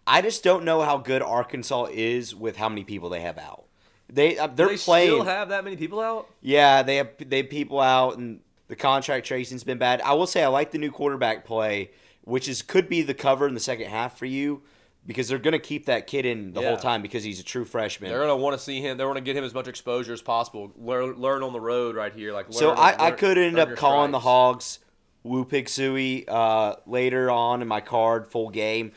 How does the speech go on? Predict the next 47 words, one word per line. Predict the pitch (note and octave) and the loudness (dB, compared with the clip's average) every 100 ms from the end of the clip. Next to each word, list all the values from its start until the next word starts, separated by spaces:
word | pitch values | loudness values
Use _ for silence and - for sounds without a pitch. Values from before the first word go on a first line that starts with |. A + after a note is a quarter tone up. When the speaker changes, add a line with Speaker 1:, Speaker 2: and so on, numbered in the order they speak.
| - - | -20 -4
Speaker 1:
But | C3 | 2
right | D3 | 4
now, | C3+ B2+ | 4 0
I'm | A#2+ | 0
taking | B2+ A2 | -6 -4
Bama | A2+ A2+ | -4 -4
first | A#2+ A2+ | -4 -6
half. | A2 A2 | -2 -2
I | A2+ | -4
think | C3 | -6
the | B2 | -4
line | A2 A2 | -2 -2
will | |
probably | G2+ G#2+ G#2+ | -4 -4 -2
be | A2+ | -2
around | G#2+ | 0
Speaker 2:
Eighteen | G#2 | -2
and | |
a | A2 | -2
half. | G#2 G2 _ - | -6 -8 _ -6
Speaker 1:
eighteen | B2+ B2+ C3+ | -4 -4 -8
and | A#2 | -6
a | |
half. | G#2+ | -4
I | |
was | G#2 | -6
gonna | G2+ G2+ | -10 -12
say | G#2 | -12
twenty. | - G2 F#2 | -12 -10 -8
I | |
love | G#2 F#2+ | -6 -6
eighteen | E2+ F#2+ F#2 F#2 | -8 -12 -14 -16
and | F2 | -14
a | |
half. | F2 E2 _ _ _ _ | -12 -14 _ _ _ _
Feed | C3 | -6
me | B2 A#2+ | -2 0
that. | A2 G#2+ - _ _ _ _ _ _ - | 2 2 0 _ _ _ _ _ _ -6
Next | C3+ D#3 - | -4 -4 -2
game, | D3+ D3 B2+ A#2 - | 0 0 -2 -6 -12
three | - D3+ D#3 | -4 2 2
o'clock. | D3 - C#3+ B2+ G#2+ - _ _ _ _ _ | 0 -2 2 4 4 2 _ _ _ _ _
Battle | B2+ C#3 F3+ | 2 4 4
for | F3+ E3+ | 2 -2
the | D3+ | 2
I | B2 D3 | 6 6
forty. | D3 C#3+ D3 B2 G#2 F2+ | 4 -2 -2 -2 -4 -8